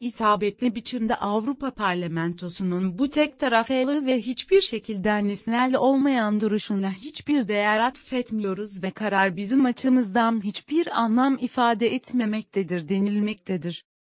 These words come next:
Basın açıklamasında ayrıca, A B üyelik, ülkemizin stratejik hedefidir.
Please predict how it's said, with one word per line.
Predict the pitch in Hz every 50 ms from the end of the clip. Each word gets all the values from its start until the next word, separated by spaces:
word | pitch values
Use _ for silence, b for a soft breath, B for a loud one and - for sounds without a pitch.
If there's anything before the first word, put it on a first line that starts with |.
| _ _ -
Basın | 302 311 294 - - 269 233
açıklamasında | 196 - 185 180 - - 220 - - 202 196 190 196 196 185 - - 175 165 156 160 170 196 - - _ -
ayrıca, | 214 233 240 247 269 269 254 226 160 - 156 147 147 185 - _ _ _ _
A | - 247 262 269 233
B | 214 196 190 190 -
üyelik, | 202 208 185 175 160 156 175 226 269 - - - _ _ _ _ -
ülkemizin | 262 294 294 269 - 269 254 254 254 220 240 269 269 269
stratejik | 247 - - - 254 240 - - 254 214 240 269 - - -
hedefidir. | 233 220 185 226 226 - 190 185 156 185 175 - -